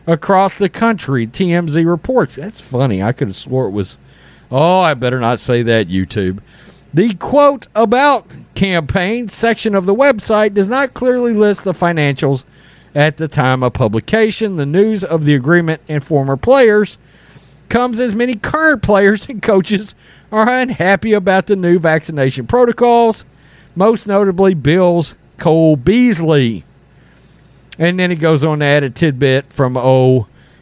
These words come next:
Beijing Biden himself. So, uh,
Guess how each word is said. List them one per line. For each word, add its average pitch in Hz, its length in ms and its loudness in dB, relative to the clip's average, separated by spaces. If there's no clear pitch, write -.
Beijing 139 720 -2
Biden 117 420 0
himself. 117 760 -2
So, 247 480 2
uh, 190 300 2